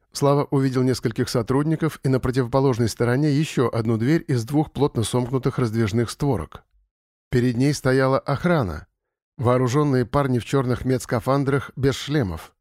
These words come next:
Тимуров, увидев их, нахмурился. Первый раз отдельная охрана в лаборатории. Из оборудования здесь размещались утопленные в пол прозрачные цистерны, наполненные красноватой жидкостью, и работали компьютеры.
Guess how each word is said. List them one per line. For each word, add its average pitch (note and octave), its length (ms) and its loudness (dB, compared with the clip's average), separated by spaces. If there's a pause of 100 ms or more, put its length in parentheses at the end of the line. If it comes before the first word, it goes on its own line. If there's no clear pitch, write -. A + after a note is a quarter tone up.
(360)
Тимуров, C#3+ 540 2
увидев D#3 440 2
их, D3+ 280 -2
нахмурился. B2+ 800 0 (520)
Первый C3+ 300 4
раз D#3+ 240 2
отдельная A#2 480 2
охрана B2 460 0
в B2 40 -2
лаборатории. C3 680 -2 (760)
Из A#2+ 160 0
оборудования B2+ 640 4
здесь C#3 240 0
размещались C3+ 640 0
утопленные C3 640 2
в - 80 -16
пол C#3 200 2
прозрачные B2 640 0
цистерны, C#3+ 680 0 (360)
наполненные D3+ 600 2
красноватой B2+ 580 2
жидкостью, G2+ 800 -4
и B2 80 -4
работали A#2+ 400 0
компьютеры. C3+ 720 -2